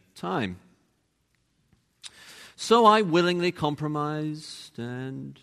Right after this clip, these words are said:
instead of working till midnight, now with a new wife and a new life to build together, and all the time that that will require, I decided that now, with a little intake of a sigh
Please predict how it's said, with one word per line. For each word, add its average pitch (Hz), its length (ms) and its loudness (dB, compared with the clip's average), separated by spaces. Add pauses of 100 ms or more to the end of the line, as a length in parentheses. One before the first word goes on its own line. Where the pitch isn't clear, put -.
(120)
instead 190 400 6
of 160 160 2
working 180 340 6
till 165 220 -2
midnight, 160 520 2
now 240 280 10
with 147 160 2
a - 20 0
new 247 220 2
wife 220 340 6
and 147 140 -2
a - 20 -2
new 180 320 -4
life 156 600 0
to 131 120 -4
build 160 600 0
together, 95 500 -4 (520)
and 101 100 -8
all 185 200 -6
the 233 100 0
time 190 500 0
that 160 160 -6
that 160 160 -2
will 160 120 -8
require, 151 440 0
I 190 180 6
decided 147 720 0 (140)
that 139 180 -2
now, 135 380 2 (420)
with 165 160 0
a 190 60 4
little 254 360 6
intake 202 560 4
of 190 120 0
a - 20 -2
sigh - 480 -4